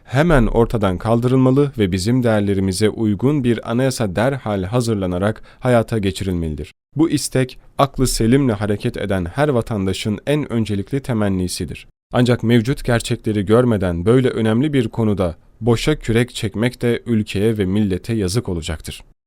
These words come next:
Anayasanın ilk üç maddesinin değiştirilmesinin teklif edilmesi dahi yasaktır.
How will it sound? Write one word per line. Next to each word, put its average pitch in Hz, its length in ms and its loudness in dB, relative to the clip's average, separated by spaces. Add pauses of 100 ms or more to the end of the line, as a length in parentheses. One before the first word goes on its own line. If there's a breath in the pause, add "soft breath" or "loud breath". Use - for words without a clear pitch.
Anayasanın 147 680 2
ilk 135 220 0
üç 170 200 -4
maddesinin 110 560 0
değiştirilmesinin 104 800 0
teklif 131 400 -6
edilmesi 104 460 -2
dahi 120 220 0
yasaktır. 131 640 -4